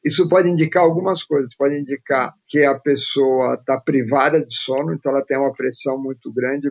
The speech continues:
pro, pra fase rem. É, ela pode ter uma doença rara, mas que é muito dramática, que é a narcolepsia. Então a pessoa tem intrusão de, de sono rem durante a vigília, a pessoa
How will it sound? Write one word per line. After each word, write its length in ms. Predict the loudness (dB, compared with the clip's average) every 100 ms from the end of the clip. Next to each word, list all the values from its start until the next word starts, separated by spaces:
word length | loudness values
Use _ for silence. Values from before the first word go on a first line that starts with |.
| -6
pro, 480 | -4 -2 -2 -4 -6
pra 160 | -8 -6
fase 400 | -4 -4 -4 -6
rem. 300 | -4 -4 -6 -8
É, 500 | -2 2 2 2 2 2
ela 200 | 0 2
pode 220 | 0 0
ter 80 | 0
uma 160 | 0
doença 840 | -2 -2 -2 -2 0 2 2 0 -2
rara, 460 | 0 2 4 2 -2
mas 260 | -8 -12
que 100 | -6
é 40 | -6
muito 340 | -6 -8 -8
dramática, 600 | -6 -4 -2 -2 -2 -6 -4
que 80 | -4
é 40 |
a 20 |
narcolepsia. 1040 | -2 -4 -4 -4 -4 -8 -8 -2 2 0 -2
Então 220 | -4 -4
a 80 | -2
pessoa 420 | -6 -4 -2 -2 -2
tem 360 | -4 -4 -8 _
intrusão 800 | -8 -4 -4 -4 -2 0 0 0
de, 260 | -2 -6 -6
de 240 | -10 -12
sono 380 | -10 -8 -6 -6 -6
rem 220 | -4 -4
durante 360 | -4 -6 -10 -12
a 40 |
vigília, 600 | -14 -16 -6 0 0 0
a 40 | -6
pessoa 460 | -10 -4 -4 -4